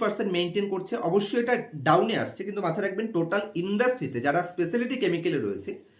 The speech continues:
প্রত্যেকটা কোম্পানির পারফরম্যান্স খারাপ রয়েছে। তার against-এ এই কোম্পানি লাইফ টাইম হায়েস্ট টপ লাইন এবং বটম লাইন শো করতে পারছে, এটা বিশাল বড় একটা অ্যাডভান্টেজ হিসেবে দেখতে হবে।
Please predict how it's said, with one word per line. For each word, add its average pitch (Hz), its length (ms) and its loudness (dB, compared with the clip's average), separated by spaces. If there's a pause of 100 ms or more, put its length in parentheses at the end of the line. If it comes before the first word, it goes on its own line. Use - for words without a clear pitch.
(200)
প্রত্যেকটা 226 500 2 (100)
কোম্পানির 180 420 2
পারফরম্যান্স 165 440 0
খারাপ 110 280 0
রয়েছে। - 240 -8
তার 170 140 4
against-এ 202 320 2
এই 170 140 2
কোম্পানি 170 300 0 (460)
লাইফ 208 200 6 (140)
টাইম 247 140 4 (180)
হায়েস্ট 190 340 4
টপ 156 160 2 (120)
লাইন 190 140 2 (140)
এবং 151 100 0 (100)
বটম 160 280 0
লাইন 170 200 2
শো 143 160 -4
করতে 151 260 -6
পারছে, 143 240 -6
এটা 147 180 -4
বিশাল 123 260 -4
বড় 123 180 0
একটা - 140 -6
অ্যাডভান্টেজ 117 500 -6
হিসেবে 123 260 -10
দেখতে - 240 -14
হবে। 85 140 -18